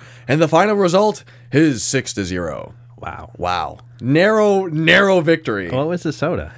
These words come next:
Speaker 1: It was, uh, strawberry, actually.
Speaker 2: Ah.
Speaker 1: I mean, it was just, I don't even know if it was fucking soda. It was just a strawberry was on
Speaker 2: Never
Speaker 1: the, uh,
Speaker 2: had strawberry soda.
Speaker 1: I, I, I don't even know what that would be like, but that's, you know, apparently the, the stock that Osana has, uh, in her, in her cool ass bakery,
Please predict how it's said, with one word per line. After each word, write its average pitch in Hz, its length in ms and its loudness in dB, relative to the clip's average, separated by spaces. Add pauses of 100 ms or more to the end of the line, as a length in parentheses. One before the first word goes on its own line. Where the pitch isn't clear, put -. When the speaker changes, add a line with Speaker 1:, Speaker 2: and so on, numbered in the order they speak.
Speaker 1:
It 151 100 2
was, 151 260 2
uh, 117 280 0
strawberry, 113 640 -6
actually. 80 540 -10 (140)
Speaker 2:
Ah. - 340 -16 (260)
Speaker 1:
I 156 100 -2
mean, 190 160 2
it 196 80 2
was 175 180 2
just, 160 240 -2
I 123 100 0
don't 107 320 -4
even 92 220 -6
know 90 160 -4
if 95 60 -6
it 95 40 -4
was 92 180 -6
fucking 95 300 -6
soda. 92 400 -2
It 117 40 2
was 143 120 0
just 156 180 -2
a 110 120 -2
strawberry 101 520 0
was 90 160 -4
on 82 140 -4
Speaker 2:
Never 85 180 -2
Speaker 1:
the, 82 60 -2
uh, 80 160 -4
Speaker 2:
had 78 120 -8
strawberry 80 600 -14
soda. 80 440 -14 (280)
Speaker 1:
I, 90 460 -6 (120)
I, 98 120 -2
I - 20 -2
don't 98 160 -6
even 80 160 -8
know 82 80 -8
what 82 140 -8
that 80 80 -6
would 80 100 -8
be 82 120 -10
like, 73 340 -12
but 82 260 -8
that's, - 420 -2
you 156 60 -4
know, 131 180 0
apparently 135 460 0
the, 104 300 -2
the 104 100 -6
stock 101 440 -2
that 95 120 -4
Osana 92 420 -4
has, 85 360 -8
uh, 82 260 -8
in 92 80 -8
her, 78 300 -10
in 92 80 -12
her 80 80 -12
cool 87 280 -8
ass 80 140 -10
bakery, 60 500 -14